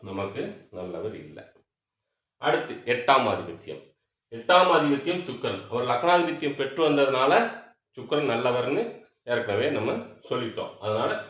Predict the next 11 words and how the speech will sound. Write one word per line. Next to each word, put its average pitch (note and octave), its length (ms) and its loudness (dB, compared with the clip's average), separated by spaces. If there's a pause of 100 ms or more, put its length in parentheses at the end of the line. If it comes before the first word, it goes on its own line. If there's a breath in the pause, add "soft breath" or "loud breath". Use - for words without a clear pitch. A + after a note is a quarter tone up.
(160 loud breath)
சுக்கிரன் C3+ 420 0
நல்லவர், A2+ 560 0 (1000)
லக்ன A2 300 -2
சுபர், A#2 380 -4 (760)
அவர் G#2+ 240 0
யோகாதிபதி G#2 640 0 (380)
அப்படிங்கிறதுனால A2 640 -2 (540)
இங்க G2+ 200 -8
நமக்கு F#2+ 600 -8 (380)
கெட்டது G#2+ 380 -6
செய்யாது. D2+ 560 -12